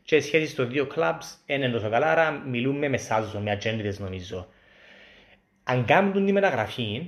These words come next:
ε, τότε δυναμώνουν απίστευτα στην άμυνα, εμ, και, και αμέ μπορεί να σου, να τους δώσω έναν extra advantage απέναντι στην Liverpool.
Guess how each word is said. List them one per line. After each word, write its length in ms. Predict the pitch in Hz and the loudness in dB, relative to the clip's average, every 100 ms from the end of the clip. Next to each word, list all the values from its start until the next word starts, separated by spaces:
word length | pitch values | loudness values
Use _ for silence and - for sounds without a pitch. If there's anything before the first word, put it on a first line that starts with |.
| 202 | -10
ε, 140 | - 143 | -8 -2
τότε 420 | 160 170 185 175 | 0 2 0 0
δυναμώνουν 460 | 139 127 147 180 160 | 0 2 2 0 0
απίστευτα 880 | - 160 - 123 - 110 98 101 - _ | -2 -6 -4 -6 -4 -2 -2 -6 -18 _
στην 260 | - - 113 | -12 -6 -2
άμυνα, 560 | 107 104 98 156 269 - _ | -2 -2 -2 -4 -6 -16 _
εμ, 1040 | - 156 156 156 156 156 151 151 151 151 147 - _ _ _ _ _ _ _ _ - | -2 2 4 4 2 0 -2 -6 -8 -8 -10 -16 _ _ _ _ _ _ _ _ -4
και, 140 | 180 | 0
και 300 | - - - | 0 0 2
αμέ 180 | 147 196 | 4 4
μπορεί 360 | 220 175 185 214 | 2 2 4 4
να 120 | 214 | 2
σου, 380 | - 120 123 127 | 0 0 0 0
να 120 | 117 | 0
τους 200 | 117 107 | -2 -2
δώσω 760 | 113 113 117 107 107 101 - - _ _ _ | -2 -2 -4 -2 -2 -2 -6 -12 _ _ _
έναν 280 | 131 127 123 117 | 0 2 2 0
extra 240 | - 120 | 2 -2
advantage 640 | 104 113 107 110 107 107 - | 0 -2 0 -2 -4 -8 -6
απέναντι 360 | 113 113 107 | -4 -2 -4
στην 480 | 104 - 110 107 107 107 | -6 -8 -6 -6 -6 -4
Liverpool. 460 | 104 101 104 104 | 0 0 -2 -8